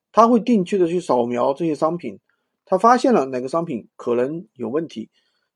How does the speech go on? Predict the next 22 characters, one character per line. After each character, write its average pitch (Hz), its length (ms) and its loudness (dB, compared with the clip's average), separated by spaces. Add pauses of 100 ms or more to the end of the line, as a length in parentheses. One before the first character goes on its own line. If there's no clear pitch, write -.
它 185 120 2
就 185 180 6
不 190 240 -4
管， 170 400 -4
它 170 140 -2
就 180 160 -2
是 160 220 -4
直 139 160 -10
接 175 300 2 (180)
给 160 80 -4
你 151 120 -4
打 110 260 -2
一 123 40 -6
个 131 140 -4
售 151 180 0
假 117 180 -2
违 113 160 -6
规。 147 300 -4 (540)
然 143 200 6
后 233 120 4
的 185 80 4
话， 170 320 4